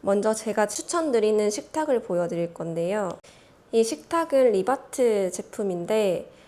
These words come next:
커스터마이징이라고 이 상판이랑 다리 크기를 다 제가 원하는 대로 만들 수 있도록 나왔거든요.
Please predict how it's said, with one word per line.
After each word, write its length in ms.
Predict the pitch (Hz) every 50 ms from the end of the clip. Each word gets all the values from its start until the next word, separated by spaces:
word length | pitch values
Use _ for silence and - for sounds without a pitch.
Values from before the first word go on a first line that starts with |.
| - - _
커스터마이징이라고 1800 | - - 339 349 - - - - 302 262 233 202 180 180 185 196 196 196 220 196 196 190 180 180 175 170 - - 185 190 214 214 202 180 - - - - - - - - - - _ -
이 120 | 208 214
상판이랑 1040 | 208 - - 311 320 311 - 320 330 320 294 247 220 240 254 285 311 320 320 330 330 - -
다리 640 | - - 202 185 185 - 226 247 277 294 311 320 - - - _ _ - - _ _ _ _
크기를 540 | - - - 311 - 302 311 277 277 254 254
다 180 | 240 233 196 190
제가 300 | - - 190 175 202 185
원하는 480 | 175 175 175 214 262 285 277 247 214
대로 200 | 196 185 175 175
만들 280 | 170 165 160 165 - -
수 160 | - - 165
있도록 300 | - - 190 185 185 175
나왔거든요. 960 | 165 160 170 185 190 190 - 180 165 160 165 165 170 196 220 214 190 - -